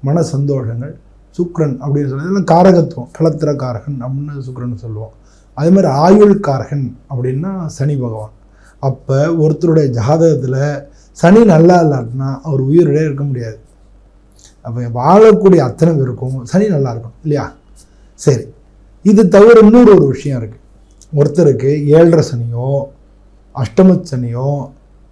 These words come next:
அர்த்தாஷ்டம சனியோ, சனி தசையோ, சனி புத்தியோ, சனி அந்தரமோ,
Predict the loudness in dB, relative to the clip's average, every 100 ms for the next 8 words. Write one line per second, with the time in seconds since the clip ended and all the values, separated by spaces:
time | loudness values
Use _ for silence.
0 | _ -2 0 2 2 0 -6 -8 -8 -12
1 | -10 -8 -8 -10 -18 _ _ _ -6 -2
2 | 0 0 -2 -6 -10 -10 -8 -6 -8 -12
3 | _ _ _ -6 -2 0 -2 -4 -6 -8
4 | -8 -8 -8 -10 -18 _ _ -8 -4 -2
5 | -2 -2 -4 -6 -6 -8